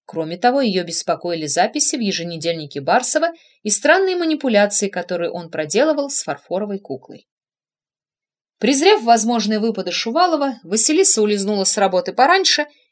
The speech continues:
и поймала такси. Когда Барсов вышел из стекляшки и сел в свой автомобиль, Василиса велела шоферу следить за ним. Вопреки ее надеждам, Барсов все-таки поехал не домой,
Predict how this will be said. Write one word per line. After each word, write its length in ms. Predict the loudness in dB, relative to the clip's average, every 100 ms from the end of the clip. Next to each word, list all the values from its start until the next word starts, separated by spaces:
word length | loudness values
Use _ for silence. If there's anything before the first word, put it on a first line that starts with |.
| -8
и 60 |
поймала 440 | 0 2 2 0 0
такси. 560 | -2 0 -2 -2 -8 _ _ _ _ _ _ _ _
Когда 280 | -8 0 0
Барсов 500 | 4 2 4 0 -2
вышел 300 | -2 -2 -2
из 120 | -4
стекляшки 640 | -4 -6 -6 -4 -4 -4 -4
и 40 |
сел 300 | 0 0 2
в 40 |
свой 280 | 0 0 -4
автомобиль, 580 | -8 -12 -12 -6 -6 -8 _ _ _ _ 0
Василиса 500 | 2 4 4 4 2
велела 320 | 2 2 2
шоферу 460 | 0 0 0 0
следить 440 | 2 0 -4 -4 -2
за 140 | -2
ним. 240 | -2 -6 -12 _ _ _ _ _ _
Вопреки 420 | -2 0 0 2
ее 220 | 0 0
надеждам, 540 | -2 -2 0 0 0 -6 _ _ -2
Барсов 460 | 2 2 2 0
все-таки 440 | 0 -2 -2 -4 -6
поехал 460 | -4 -4 -4 -6
не 140 | -8 -6
домой, 440 | -6 -4 -6 -8